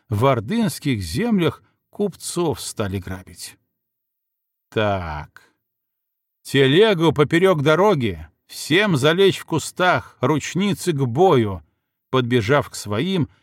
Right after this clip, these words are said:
живо распорядился Егор. Парни были воинами опытными, лишних вопросов не задавали, молча и быстро исполняя приказания. Лишь Федька тихо поинтересовался, улегшись с ручницей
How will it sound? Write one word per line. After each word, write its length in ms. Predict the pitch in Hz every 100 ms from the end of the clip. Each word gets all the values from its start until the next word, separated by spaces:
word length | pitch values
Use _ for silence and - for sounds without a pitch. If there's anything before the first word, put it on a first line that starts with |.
| _ -
живо 560 | 95 78 151 165 156
распорядился 760 | 139 - 123 110 107 117 - 110
Егор. 420 | 98 104 85 _ _ _ _ _ _ _ _ _ _ _
Парни 460 | 135 214 226 208 160
были 300 | 156 196 156
воинами 520 | 131 185 170 139 127
опытными, 800 | 117 160 151 - 127 120 117 104 _
лишних 640 | 104 120 202 - 143 117 117
вопросов 640 | 110 - 160 - 135 -
не 100 | 123
задавали, 720 | 110 107 95 123 139 120 101 - 107
молча 500 | 127 226 170 - 123
и 60 |
быстро 560 | 95 175 180 - 156 156
исполняя 680 | - - 127 110 110 123 113
приказания. 720 | 110 101 95 82 67 76 _ _ _ _ _ _ _ _ _ _ -
Лишь 460 | 117 226 240 139 -
Федька 760 | 123 - 165 143 - 110 92 - _ _
тихо 340 | - 151 - 123
поинтересовался, 1120 | 131 120 120 107 - 101 185 165 - 143 - _ -
улегшись 520 | 127 123 120 - 135
с 40 | 135
ручницей 720 | 127 - 151 185 - 151